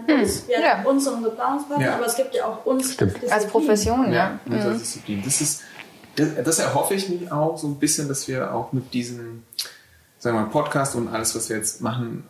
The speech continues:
Speaker 3: auch ein bisschen so anfangen, mit anderen, ähm, Fachkolleginnen und Kollegen zu reden, ins Gespräch zu kommen, was die so denken, wie sieht gemeinsam bei dem aus vielleicht
Speaker 4: Ja,
Speaker 3: oder so.
Speaker 4: ja, ja.
Speaker 3: Äh, das ist,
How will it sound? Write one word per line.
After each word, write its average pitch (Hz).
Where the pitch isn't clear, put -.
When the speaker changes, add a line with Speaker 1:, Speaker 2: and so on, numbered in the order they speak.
Speaker 3:
auch -
ein -
bisschen 120
so 113
anfangen, 101
mit -
anderen, 104
ähm, 101
Fachkolleginnen 107
und -
Kollegen 107
zu -
reden, 98
ins 101
Gespräch -
zu -
kommen, 101
was 107
die 127
so 110
denken, 107
wie 113
sieht 113
gemeinsam 107
bei 101
dem 110
aus 104
vielleicht -
Speaker 4:
Ja, 117
Speaker 3:
oder 101
so. 120
Speaker 4:
ja, 117
ja. 113
Speaker 3:
Äh, 90
das -
ist, -